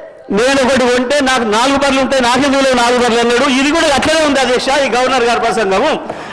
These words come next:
అంతకు మించి ఒక అక్షరం కూడా తేడా లేదు. ఎక్కడ ఇచ్చారు అధ్యక్ష? రైతులకు రుణమాఫీ చేసినారు, రైతు భరోసా ఇచ్చినారు,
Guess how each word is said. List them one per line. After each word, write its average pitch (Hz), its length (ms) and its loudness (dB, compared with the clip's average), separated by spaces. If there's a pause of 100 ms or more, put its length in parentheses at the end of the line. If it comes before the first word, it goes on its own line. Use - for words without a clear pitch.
(140)
అంతకు 285 300 0
మించి 294 440 0
ఒక 294 120 -2
అక్షరం 285 540 0
కూడా 285 100 0
తేడా 269 280 0
లేదు. 247 340 0 (2000)
ఎక్కడ 170 240 0
ఇచ్చారు 262 340 0
అధ్యక్ష? 269 320 0 (1080)
రైతులకు 262 400 0
రుణమాఫీ 247 500 2
చేసినారు, 160 720 0 (880)
రైతు 277 360 0
భరోసా 285 380 2
ఇచ్చినారు, 226 720 0